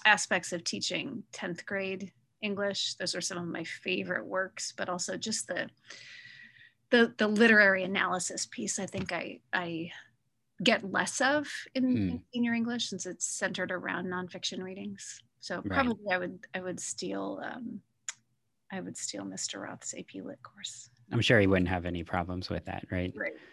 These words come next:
Speaker 2: Can
Speaker 1: Not
Speaker 2: we,
Speaker 1: at
Speaker 2: I mean, we could do a swap at some point, right? Just
Speaker 1: Oh,
Speaker 2: one
Speaker 1: sure.
Speaker 2: year,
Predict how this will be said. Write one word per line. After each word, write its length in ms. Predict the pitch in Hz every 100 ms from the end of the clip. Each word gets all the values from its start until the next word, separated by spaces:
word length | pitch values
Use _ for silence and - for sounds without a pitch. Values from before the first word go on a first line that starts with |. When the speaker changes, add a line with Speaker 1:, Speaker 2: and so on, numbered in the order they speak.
| - - _ - 214
Speaker 2:
Can 100 | 151
Speaker 1:
Not 60 |
Speaker 2:
we, 60 | 156
Speaker 1:
at 60 | 123
Speaker 2:
I 20 |
mean, 280 | 143 139 131 -
we 220 | 135 151
could 140 | -
do 140 | 113 98
a 80 |
swap 500 | 90 - 90 90 -
at 160 | 95 87
some 200 | 95 87
point, 360 | - 95 110 165
right? 200 | 101 107
Just 280 | 107 101
Speaker 1:
Oh, 40 | 101
Speaker 2:
one 120 | 95
Speaker 1:
sure. 80 | 95
Speaker 2:
year, 320 | 95 92 95